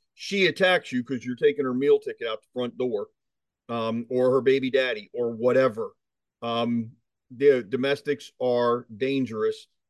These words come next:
and, uh, officers really need to be aware that the danger is not just once you're in the house, but during your response to the house. Um, invisible deployment still is a thing. I hope everybody understands that. Make sure that you show up on the scene without them even knowing you're there yet.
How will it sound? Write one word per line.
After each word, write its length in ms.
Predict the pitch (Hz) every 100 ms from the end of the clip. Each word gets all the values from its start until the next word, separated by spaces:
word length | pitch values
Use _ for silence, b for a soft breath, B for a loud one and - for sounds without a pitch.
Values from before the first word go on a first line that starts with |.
| _ -
and, 480 | 120 117 117 113 110
uh, 260 | 110 107 104
officers 640 | 123 131 123 - 120 - -
really 340 | 123 143 139
need 220 | 135 131
to 60 | 123
be 140 | 120
aware 340 | 120 113 120 117
that 140 | 110
the 60 | 107
danger 420 | 123 127 127 117
is 100 | 110
not 260 | 123 120 -
just 200 | 120 -
once 280 | 120 127 131
you're 120 | 127
in 80 | 131
the 80 |
house, 300 | 131 127 127 -
but 140 | - - _ _ _ _ _ _ _ _ _ 117
during 300 | 139 143 139
your 140 | 127
response 580 | 123 - 123 123 117 -
to 220 | 127 135
the 140 | 147
house. 360 | 151 160 156 - _ _ _ _ 113
Um, 440 | 110 110 110 110 _ _ _
invisible 480 | 120 120 139 147 143
deployment 640 | 131 151 165 170 170 -
still 320 | - 147 147
is 100 | 139
a 80 | 120
thing. 440 | - 139 156 165 175
I 120 | 143
hope 320 | 135 147 170 _ 147
everybody 380 | 156 156 151
understands 580 | 160 156 147 165 165 160
that. 280 | 165 165 -
Make 160 | 131 131 _
sure 140 | 147 147
that 180 | 143 143
you 100 | 139
show 260 | 147 139
up 120 | 143
on 140 | 143 139
the 80 | 135
scene 280 | 143 147
without 260 | 131 127 139
them 120 | 123
even 200 | 135 127
knowing 260 | 127 143 135
you're 100 | 123
there 260 | 120 127 139
yet. 280 | 143 147